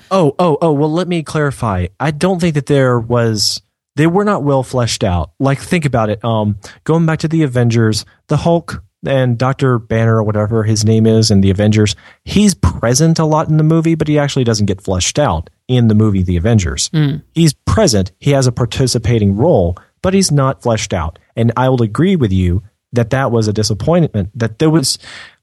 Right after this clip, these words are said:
Speaker 1: they had too many distractions in this movie to actually give the main characters enough character development before the end of the film.
Speaker 2: Yeah, I, I agree.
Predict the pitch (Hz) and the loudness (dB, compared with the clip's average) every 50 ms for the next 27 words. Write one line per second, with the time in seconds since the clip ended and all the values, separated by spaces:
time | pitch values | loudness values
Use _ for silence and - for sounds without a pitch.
0 | _ _ - - 151 151 175 160 - - - - - 175 185 185 190 180 180 180 | _ _ -2 0 0 0 0 -2 -4 -6 -6 -2 0 0 2 2 2 2 2 0
1 | 165 156 139 - - - 139 131 131 127 - _ - - - 110 98 95 90 - | 0 0 -2 -4 -2 -2 -2 -2 -2 -4 -8 _ -8 -4 -2 0 0 0 -2 -4
2 | - - 117 113 113 110 - 120 123 131 123 110 107 101 113 - 120 120 120 120 | -4 -4 -2 -2 -2 0 0 2 2 2 2 2 0 -2 -2 -2 -2 -2 -2 -2
3 | - - 123 113 101 110 113 110 104 107 107 101 101 110 147 214 254 247 214 - | -2 -2 -2 -2 0 0 -2 0 0 0 2 4 4 4 4 4 4 2 0 0
4 | - 110 95 85 82 82 - - - 90 87 87 87 - - _ _ _ _ _ | 0 -2 -2 -2 -4 -6 -6 -4 -4 -2 0 0 -2 -2 -4 _ _ _ _ _
5 | - 107 107 110 120 127 123 - - - - 123 117 117 113 113 107 101 - 95 | -2 2 4 4 4 4 2 -2 -6 -6 -2 -2 0 0 0 -2 -2 -2 -4 -4
6 | 87 101 101 98 95 - 101 98 92 90 - - - 95 90 - 104 98 95 92 | -2 -2 0 -2 -2 -2 -2 -2 -2 -2 -4 -6 -8 -6 -2 -2 0 0 2 2
7 | 92 90 82 78 80 90 - 80 76 71 73 - _ _ _ _ _ _ _ _ | 2 2 2 0 -2 -4 -4 -4 -2 -2 -4 -6 _ _ _ _ _ _ _ _
8 | _ _ _ _ _ _ _ _ - 165 160 143 131 127 139 143 127 - 156 156 | _ _ _ _ _ _ _ _ -2 -2 -2 0 -2 -2 -4 -4 -4 -4 -4 -4
9 | 147 147 - 143 135 123 123 - | -4 -4 -4 -4 -4 -4 -6 -8